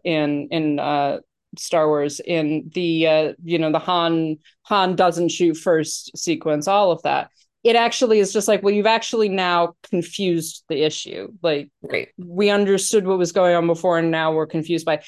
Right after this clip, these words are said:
Speaker 1: the addition, you know, eh, putting in, um, what's his name? Hayden Christensen in, um,
Speaker 2: Mm-hmm.
Speaker 1: uh, in place
Speaker 2: Anakin.
Speaker 1: of,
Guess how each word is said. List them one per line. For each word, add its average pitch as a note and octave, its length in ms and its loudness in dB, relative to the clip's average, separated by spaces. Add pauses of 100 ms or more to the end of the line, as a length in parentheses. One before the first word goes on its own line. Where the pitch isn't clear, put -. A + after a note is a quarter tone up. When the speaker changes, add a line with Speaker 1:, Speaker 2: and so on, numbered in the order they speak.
(200)
Speaker 1:
the C4+ 60 2
addition, C#4 540 2
you C4 80 2
know, B3 220 2
eh, A3 240 4 (340)
putting C4 300 2
in, G#3 540 2
um, F3 960 0
what's F3+ 320 0
his E3 120 -6
name? D#3+ 460 -2
Hayden F3 640 0
Christensen D#3 800 -4
in, D#3+ 400 0
um, D3+ 480 0 (340)
Speaker 2:
Mm-hmm. D3+ 680 -2
Speaker 1:
uh, E3+ 480 4
in G3+ 160 2
place F#3+ 480 2
Speaker 2:
Anakin. E3+ 360 0
Speaker 1:
of, E3 80 -6